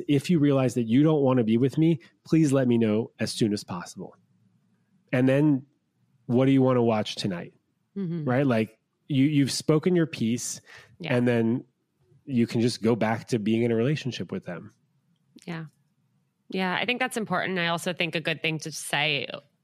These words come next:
Speaker 2: is just, like, get a temperature check of, like, where, like, how, like, how do you feel? What are, where are you at? Like, what's on your mind right now? And I think sometimes we're afraid to ask those things. We're afraid to find out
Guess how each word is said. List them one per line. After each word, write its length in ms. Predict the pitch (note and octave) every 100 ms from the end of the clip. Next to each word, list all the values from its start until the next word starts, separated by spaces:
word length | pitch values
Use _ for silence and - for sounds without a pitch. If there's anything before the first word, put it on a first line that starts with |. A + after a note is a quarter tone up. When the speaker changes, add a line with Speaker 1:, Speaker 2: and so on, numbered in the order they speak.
| -
Speaker 2:
is 160 | D3+
just, 220 | - D#3+ D#3+
like, 100 | C3
get 140 | D3
a 60 | C#3
temperature 400 | D#3 D3 - D#3
check 220 | D3 C3+
of, 80 | D3
like, 280 | D3 C#3 - _ _ _ _ _ - - - _ _
where, 420 | - E3+ F3 D#3+ D#3
like, 140 | E3+
how, 200 | E3+ E3 -
like, 180 | C#3+ - _ - _ _ _ _
how 160 | - D#3+
do 80 | D#3
you 120 | D3+
feel? 420 | D3 D3+ B2+ B2 - _ -
What 280 | D#3 D#3+
are, 100 | D3+ -
where 200 | D#3+ D3+
are 40 |
you 240 | D3+ D3+
at? 160 | C#3 -
Like, 220 | C#3 -
what's 220 | D3+ C#3
on 140 | D3 C#3
your 100 | D3
mind 280 | C#3 C3 B2+
right 220 | A#2 -
now? 320 | G#2+ A2 C3+ - - _ -
And 580 | E3 D#3 D3 C#3+ C3+ C3+ -
I 100 | E3
think 360 | E3 E3 D3 - _ _ _ _
sometimes 380 | - A3 G3+ F3+
we're 100 | E3
afraid 400 | C#3+ F3 F3 D#3
to 100 | D#3+
ask 280 | C#3 C#3 -
those 220 | C3+ B2+
things. 260 | C#3 B2+ C3
We're 100 | C3
afraid 420 | C3+ D3+ C#3 C3+
to 100 | -
find 340 | - C#3 C3 C3+
out 300 | B2+ B2+